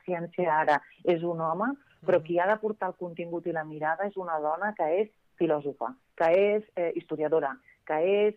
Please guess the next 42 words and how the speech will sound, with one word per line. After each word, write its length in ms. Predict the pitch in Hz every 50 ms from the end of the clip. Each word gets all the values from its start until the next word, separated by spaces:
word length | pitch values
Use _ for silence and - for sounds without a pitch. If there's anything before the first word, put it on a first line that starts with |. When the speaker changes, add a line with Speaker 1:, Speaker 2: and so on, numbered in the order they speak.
| - -
Speaker 1:
sociòloga, 640 | 190 165 - - 165 151 151 143 - 135 135 135 -
que 420 | - 156 160 185 202 208 208 208
és 80 | 214 214 -
advocada, 560 | 175 160 143 147 143 - 160 151 143 139 131 - -
que 220 | 156 156 175 190
és... 80 | 190 - - - - _
No? 160 | 196 226 262 -
És, 140 | 214 190 - _ _ _ _ _ _ _ _ -
totes 340 | 285 285 285 - 165 151 156 - _ -
les 220 | 165 165 156 -
disciplines 580 | - 165 - - 165 - 165 165 156 156 156 151 -
han 140 | 196 190 185
de 100 | 185 -
convergir 720 | - 180 165 160 160 151 156 156 151 190 208 240 - -
en 140 | - 175 170
aquest 300 | 165 165 - 160 160 151
disseny. 420 | 160 160 151 143 147 139 139 139 143
Per 160 | - 170 175
tant, 240 | - 202 214 214 214 -
no 200 | 208 202 220 226
és 140 | 233 226 208
un 160 | 214 208 196
domini 320 | 190 190 190 190 185 180
exclusiu 760 | 175 - - - - - 185 175 170 160 156 180 180 175 165 - 170
d'una 360 | 165 165 165 165 160 156 -
carrera. 380 | - 147 143 143 147 139 143
En 60 | 143 160
aquesta 360 | - - 214 214 - 240 220
carrera 400 | - 208 190 202 208 220 214 214
també 260 | 196 185 185 185 196 196
hi 60 | 190
ha 60 | 175
d'entrar 560 | 165 170 165 165 165 - - 175 180 202 226 - _ _ _ _ _ _ _ _
tota 260 | - 233 233 - 202
aquesta 340 | - - 185 - _ 196 165
corrent 340 | - 165 160 160 165 165 160
de 80 | 156 -
pensament 600 | 160 160 160 - _ 165 160 175 214 233 254 -
que 100 | - 180
ve 120 | 175 185
d'altres 340 | 180 170 165 160 - 151 156
disciplines. 720 | 156 147 - - - 156 151 - 143 139 139 135 135 135